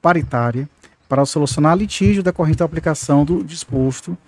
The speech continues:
dos artigos trinta e dois, trinta e três e trinta e cinco. E havendo impasse na solução de conflitos,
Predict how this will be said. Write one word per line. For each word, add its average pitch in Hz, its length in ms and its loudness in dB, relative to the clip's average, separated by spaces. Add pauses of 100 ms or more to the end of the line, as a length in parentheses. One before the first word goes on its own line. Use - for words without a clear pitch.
(200)
dos 139 100 0
artigos 135 340 0
trinta 143 180 -2
e 139 60 2
dois, 180 280 2
trinta 175 120 -2
e 147 40 -2
três 156 180 -2
e - 20 -6
trinta 180 140 -4
e 214 40 -2
cinco. 135 380 -2 (880)
E 180 100 6
havendo 214 260 4
impasse 170 560 0
na 147 100 2
solução 160 440 -2
de 202 60 -4
conflitos, 139 760 -4